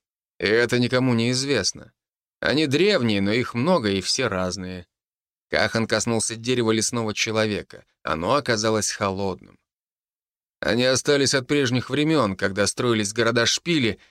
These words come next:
и Эфтал правила в Великом Анжиине. Во всяком случае, так мне рассказывали. Некоторые из них такие старые, что туча древа выросли так, что фигуры стали их частью, и возникает ощущение, будто они тонут в дереве.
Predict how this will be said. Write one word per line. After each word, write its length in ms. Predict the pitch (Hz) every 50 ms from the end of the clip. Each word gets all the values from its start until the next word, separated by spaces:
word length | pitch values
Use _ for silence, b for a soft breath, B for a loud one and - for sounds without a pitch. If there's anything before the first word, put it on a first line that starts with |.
| b b -
и 240 | - 104 104 101 101
Эфтал 420 | 95 - - 139 147 156 147 127
правила 460 | 104 - 120 117 113 110 110 107 107 104
в 20 |
Великом 440 | 104 117 113 120 117 - 113 110 110
Анжиине. 680 | 117 113 113 123 123 117 110 98 90 71 73 62 - _ _ _ _ _ _ _ _ _ -
Во 180 | - 104 117
всяком 320 | 113 - 139 127 135 127 120
случае, 400 | - 143 143 127 - 127 123 113
так 300 | - - 123 113 - 120
мне 160 | 120 113 110
рассказывали. 760 | 110 110 - - - 131 123 104 92 90 - - - - - _ _ _ _ _ _ _ _ _ _ _ _ -
Некоторые 540 | - 113 147 170 175 - - 165 165 165 156
из 80 | 135
них 240 | 151 208 220 180 120
такие 320 | - 139 123 - 156 143
старые, 380 | 120 - - 180 175 151 139 123
что 180 | - - - 120
туча 380 | - - 156 135 - - 131
древа 340 | 120 135 156 175 156 123 117
выросли 400 | 113 127 143 127 104 - 120 117
так, 400 | - - - 170 170 147 - - b b
что 220 | b - - 107
фигуры 380 | 92 - 110 104 120 135 123 117
стали 320 | 98 - 120 113 110 110
их 160 | 110 104 104 -
частью, 560 | - - 147 147 120 95 - - - - - b b b b b
и 140 | - - 80
возникает 520 | 87 101 95 104 104 - 127 120 113 -
ощущение, 600 | 104 - - 104 - - 156 156 127 113 104 98
будто 420 | 92 98 113 113 - _ - 113 107
они 220 | 107 113 117 110
тонут 420 | - - - 143 120 104 98 98
в 100 | 104 101
дереве. 540 | 104 113 123 117 101 - - - - - _